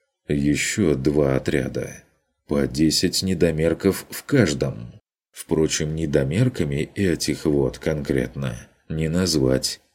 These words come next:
И, сука, ну почему все так через задницу? С досадой подумал я,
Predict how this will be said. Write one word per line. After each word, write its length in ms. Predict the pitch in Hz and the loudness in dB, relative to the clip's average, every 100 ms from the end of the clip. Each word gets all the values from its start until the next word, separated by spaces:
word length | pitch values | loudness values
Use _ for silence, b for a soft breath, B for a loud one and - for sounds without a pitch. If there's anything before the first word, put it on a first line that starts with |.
| _ | _
И, 460 | 85 82 80 76 67 - _ - | -2 2 4 2 0 -10 _ -16
сука, 360 | - 85 - | -8 -6 -4
ну 120 | 87 90 | -4 -2
почему 480 | 104 - 85 90 | -2 -2 -4 -2
все 220 | 101 - 87 | -2 -2 0
так 220 | 95 - | 0 0
через 340 | - 95 95 | 0 4 4
задницу? 1200 | 82 78 80 69 65 71 62 - - 65 - 67 _ _ _ _ _ - | 2 2 2 2 -2 -6 -6 -6 -4 -4 -6 -16 _ _ _ _ _ -4
С 180 | 69 | -2
досадой 500 | 69 107 - 76 69 | 0 0 2 2 2
подумал 480 | 69 76 73 76 78 | 2 2 2 0 -2
я, 320 | 82 95 76 | -2 -2 -4